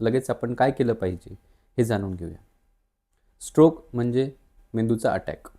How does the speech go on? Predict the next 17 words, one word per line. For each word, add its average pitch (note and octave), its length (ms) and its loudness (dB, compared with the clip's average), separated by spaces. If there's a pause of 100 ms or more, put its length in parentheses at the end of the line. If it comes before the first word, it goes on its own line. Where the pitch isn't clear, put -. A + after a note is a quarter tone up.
(440)
मेंदूला C3+ 360 2
होत C#3 240 0
असलेला A#2+ 300 0
रक्तपुरवठा A#2+ 600 -2
अचानक A2 440 -6
थांबणे, F2+ 360 -8 (1120)
त्यामध्ये C3 360 2
मेंदूच्या B2 640 0 (140)
पेशींना A#2+ 500 -2
इजा A2+ 200 2
होऊ A2+ 200 2
लागते. - 440 -12 (800)
स्ट्रोकचे C#3+ 400 2
मुख्यतः C#3 380 -2
दोन B2+ 200 -2
प्रकार A#2+ 300 -2
असतात. G#2+ 300 -4